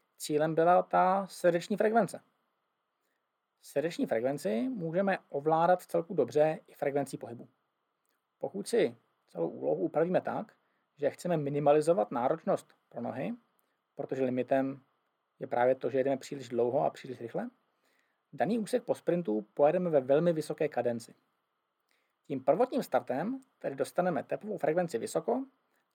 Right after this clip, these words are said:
a v navazujícím úseku jsme sice stále na vysokých tepech, ale výkon jako takový máme díky vyšší kadenci třeba o sto wattů níže,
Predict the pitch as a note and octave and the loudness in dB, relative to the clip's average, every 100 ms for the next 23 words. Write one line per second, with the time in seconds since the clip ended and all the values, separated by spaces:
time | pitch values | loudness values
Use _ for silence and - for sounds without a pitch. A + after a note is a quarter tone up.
0 | _ B2 A#2 A#2+ C3 D#3+ F3 G3+ - F#3 | _ -10 -10 -4 0 2 2 0 -6 -8
1 | B2 E3+ E3+ G#3 A3 - _ _ _ _ | -6 -6 -4 -6 -6 -10 _ _ _ _
2 | _ - D3 B2+ A#2+ - _ _ - - | _ -6 -2 -2 -4 -12 _ _ -20 -6
3 | G3 - - _ B2+ B2 G#3 A#3 B2+ - | -4 -4 -8 _ -4 0 2 0 -2 -4
4 | - - - - - A#3 - _ _ _ | -6 -8 -8 -6 -8 -10 -16 _ _ _
5 | _ - C3 A#2+ C3+ - G#3+ G#3+ - - | _ -6 -4 -4 -4 -2 -2 -2 -6 -2
6 | C#3 E3 G#3+ A3 _ _ B2+ C#3 D3+ E3 | -2 -2 -6 -10 _ _ -8 -6 -6 -6
7 | F#3 E3+ - E3+ C#3 D#3+ D#3 F3 E3+ D#3+ | -6 -6 -8 0 0 0 -2 -4 -2 2
8 | E3+ E3 C#3+ _ _ _ - - D#3 D#3+ | 2 2 -4 _ _ _ -16 -2 0 2
9 | E3+ C3+ B2+ D#3+ F3+ | 0 -2 -2 -4 -4